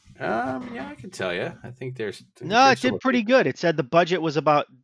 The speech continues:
Speaker 2: said the budget was ninety-five million. It came in about three hundred six million.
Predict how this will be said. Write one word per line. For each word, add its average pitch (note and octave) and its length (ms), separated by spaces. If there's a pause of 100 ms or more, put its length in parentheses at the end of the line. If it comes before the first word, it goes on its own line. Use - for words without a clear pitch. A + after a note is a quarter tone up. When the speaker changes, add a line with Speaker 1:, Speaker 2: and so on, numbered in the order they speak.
Speaker 2:
said D3+ 140
the C#3 60
budget D#3 320
was C3+ 160
ninety-five D3+ 580
million. C3+ 360
It B2+ 140
came C3+ 260
in C3 80
about A#2 300
three C3+ 160
hundred C3 260
six - 260
million. F#2 380